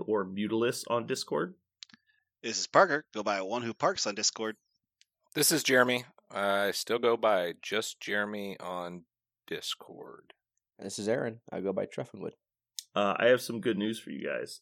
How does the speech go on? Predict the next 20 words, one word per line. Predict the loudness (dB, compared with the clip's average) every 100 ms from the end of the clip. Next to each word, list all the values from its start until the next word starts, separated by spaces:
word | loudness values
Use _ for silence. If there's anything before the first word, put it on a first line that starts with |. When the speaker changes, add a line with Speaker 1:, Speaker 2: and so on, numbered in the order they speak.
| -4
Speaker 1:
Uh, | -4 -2 -4 -8 -10
apparently, | -2 4 4 4 2
going | 4 6 6 4
by | 4
our | 4 0
Discord | 2 0 2 2 2
handles | 2 4 4 4
is | -4 -8
working | -2 -2 0 -6 -6 -12 -16 _ _
because | -2 0 2
somebody | 4 4 6
actually | 4 2 -6
contacted | -6 -4 -4 -4 -6 -8
me | -6
on | -6 -4
Discord | -6 -6 -10 -12 -12 _ _ -20 -10
just | 0 2 2 0
because | -2 4 4 4
I |
say | 0 2 2 2 -2